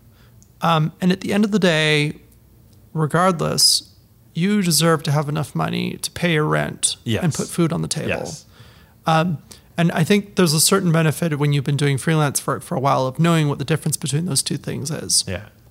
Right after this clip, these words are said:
Speaker 1: There's paying a fee because you know that the consultant absolutely knows their shit.
Speaker 2: Yeah.
Speaker 1: Um,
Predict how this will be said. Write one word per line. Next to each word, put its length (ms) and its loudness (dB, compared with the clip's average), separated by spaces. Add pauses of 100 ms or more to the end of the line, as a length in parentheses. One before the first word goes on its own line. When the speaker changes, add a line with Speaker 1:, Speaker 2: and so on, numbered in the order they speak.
(200)
Speaker 1:
There's 560 4 (1000)
paying 460 4
a 60 2
fee 520 2
because 440 -4
you 80 -2
know 540 2 (100)
that 220 -6 (300)
the 100 -4
consultant 680 -2 (320)
absolutely 720 -2
knows 320 -4
their 100 -12
shit. 340 -2 (220)
Speaker 2:
Yeah. 140 -8 (600)
Speaker 1:
Um, 460 -4